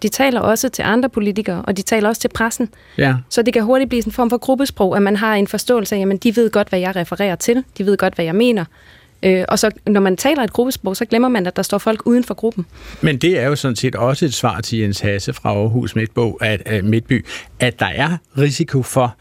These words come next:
Speaker 2: at politikere taler et gruppesprog. Og når du føler dig,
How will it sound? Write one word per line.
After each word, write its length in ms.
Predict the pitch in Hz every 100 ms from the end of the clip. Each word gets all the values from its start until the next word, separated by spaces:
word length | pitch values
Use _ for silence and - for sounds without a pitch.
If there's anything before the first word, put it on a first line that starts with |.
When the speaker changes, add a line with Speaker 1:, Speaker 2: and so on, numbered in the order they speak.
| - -
Speaker 2:
at 160 | -
politikere 580 | - 127 131 131 131 123
taler 380 | - 120 98 107 - _
et 100 | 131
gruppesprog. 640 | - 123 113 - 120 101 - -
Og 120 | 131
når 100 | 113
du 140 | 160
føler 320 | 165 151 127 131
dig, 240 | 117